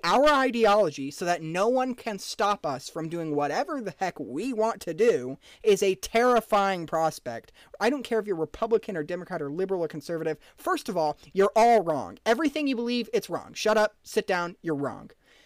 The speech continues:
Um, secondly, this whole, like, that should be terrifying in every single humanly measurable prospect, okay? Like I just stated, this, the,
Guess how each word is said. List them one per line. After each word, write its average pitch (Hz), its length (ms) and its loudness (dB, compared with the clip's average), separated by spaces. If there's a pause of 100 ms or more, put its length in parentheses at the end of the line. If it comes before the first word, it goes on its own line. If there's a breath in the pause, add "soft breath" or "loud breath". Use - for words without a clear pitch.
(300 soft breath)
Um, 165 400 -2 (1500)
secondly, 277 800 -2 (800 soft breath)
this 220 240 2
whole, 285 380 0
like, 254 360 0
that 269 180 0
should 247 300 -4
be 262 160 0
terrifying 208 760 -4
in 196 80 -6
every 226 240 -2
single 220 360 -2
humanly 240 680 -4
measurable 202 640 -2
prospect, - 800 -10 (240)
okay? 208 420 0 (360 soft breath)
Like 220 280 0
I 254 140 0
just 185 460 -2
stated, 143 580 -4 (560 soft breath)
this, 185 380 -6
the, 190 420 -2